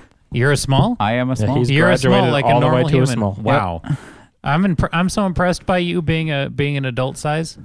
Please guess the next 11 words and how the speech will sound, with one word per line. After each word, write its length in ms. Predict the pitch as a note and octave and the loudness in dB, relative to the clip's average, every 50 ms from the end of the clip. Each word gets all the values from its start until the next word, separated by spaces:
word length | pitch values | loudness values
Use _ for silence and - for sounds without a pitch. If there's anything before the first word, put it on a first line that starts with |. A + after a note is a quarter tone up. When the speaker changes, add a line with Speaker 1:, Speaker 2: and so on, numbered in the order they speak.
| - - _ _ _ _ | -20 -20 _ _ _ _
Speaker 2:
Thanks. 500 | - - A2+ G#2+ G2 F2+ - - - - - _ _ _ _ _ _ _ - | -4 -2 0 0 0 -2 -4 -8 -18 -20 -20 _ _ _ _ _ _ _ -6
Speaker 1:
This 320 | E3 D#3+ C#3 - - - _ _ - | -4 -2 -2 -4 -6 -10 _ _ -6
Speaker 2:
I'm 200 | - G#2+ G#2+ G#2+ | -2 0 2 2
impressed 580 | A2 G#2+ G2+ - - A2+ G#2+ G2+ F#2+ - - - | 2 2 0 0 0 0 0 0 -2 -4 -8 -6
by 180 | - G2+ F#2+ F#2+ | -4 -2 0 2
Speaker 3:
He 140 | F#2+ C#3 C3+ | 2 2 2
Speaker 2:
you. 80 | B2+ | 2
Speaker 3:
no 180 | B2+ C3 C#3 D3 | 2 2 2 2
longer 340 | D3 C#3+ C#3+ C#3+ C#3 C#3 C3+ | 2 0 0 0 0 0 2
wear, 340 | C3 B2+ B2+ C3 C3 C#3 - | 2 2 2 2 2 0 0
wears 460 | - B2 A#2+ A#2+ B2 B2 B2 A#2 - | 0 0 0 0 0 -2 -2 -4 -6